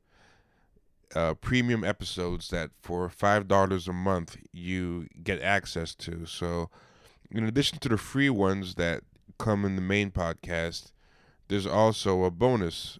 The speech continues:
episode podcast feed that you can get over on patreon dot com. Uh, so this is a preview, and we're trying something different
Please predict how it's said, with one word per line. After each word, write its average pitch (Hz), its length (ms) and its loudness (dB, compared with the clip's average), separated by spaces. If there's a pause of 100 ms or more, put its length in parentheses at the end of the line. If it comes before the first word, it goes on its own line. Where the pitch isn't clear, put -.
(140)
episode 82 480 -6
podcast 80 680 -6 (360)
feed 85 440 -6 (560)
that 92 140 0
you 98 120 0
can 101 160 -8
get 95 160 0
over 92 320 0
on 90 120 -2
patreon 82 760 -4 (240)
dot 82 260 -4
com. 87 380 -2 (800)
Uh, 95 300 2
so 117 180 2
this 156 220 2
is 156 40 0
a 147 60 6
preview, 101 840 0
and 107 520 -2 (1040)
we're 147 100 0
trying 202 300 4
something 120 260 -4
different 87 440 -4